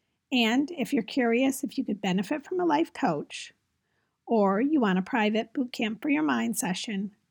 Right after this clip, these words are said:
go to my website, Annette Q, A N N E T T E Q dot com. And if you like my quotes, I post a daily quote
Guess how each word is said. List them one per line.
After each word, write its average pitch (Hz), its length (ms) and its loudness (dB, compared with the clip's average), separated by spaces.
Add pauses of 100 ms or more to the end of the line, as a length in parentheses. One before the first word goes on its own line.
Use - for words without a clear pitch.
(140)
go 226 120 2
to 240 80 2
my 262 160 2
website, 190 680 -2 (720)
Annette 208 320 0
Q, 208 480 0 (100)
A 214 180 2
N 190 140 0
N 180 320 0
E 208 140 -2
T 214 180 -6
T - 160 -6
E 180 280 -4
Q 233 340 -2
dot 269 320 -4
com. 214 500 -4 (960)
And 233 460 2
if - 140 -4
you 254 80 0
like 185 220 0
my 185 120 0
quotes, - 560 -4 (100)
I 269 80 -4
post 214 320 -4
a 208 60 -2
daily 185 480 0
quote 220 420 -4